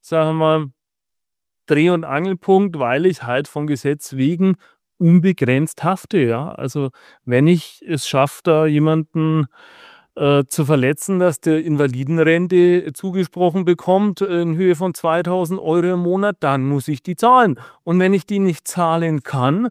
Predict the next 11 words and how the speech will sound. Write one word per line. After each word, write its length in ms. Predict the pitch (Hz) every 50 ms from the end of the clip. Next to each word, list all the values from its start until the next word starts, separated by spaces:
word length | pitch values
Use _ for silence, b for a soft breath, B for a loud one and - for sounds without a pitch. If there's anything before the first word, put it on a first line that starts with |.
| b b b b b b
dann 340 | - 147 143 160 180 196 190
kann 260 | - - - - 143
ich 120 | 165 175 139
mich 220 | 175 175 160 143
halt 180 | 180 175 185 175
in 160 | 196 180 175
Richtung 380 | 175 180 165 - - 190 185 208
Insolvenz 600 | 208 220 226 202 226 208 185 165 147 147 147 143
irgendwo 600 | 160 - 156 156 147 143 139 127 135 135 131 127
mal, 880 | 131 131 123 127 131 135 131 127 127 123 123 127 120 120 123 - - -
äh, 320 | 76 73 67 69 73 -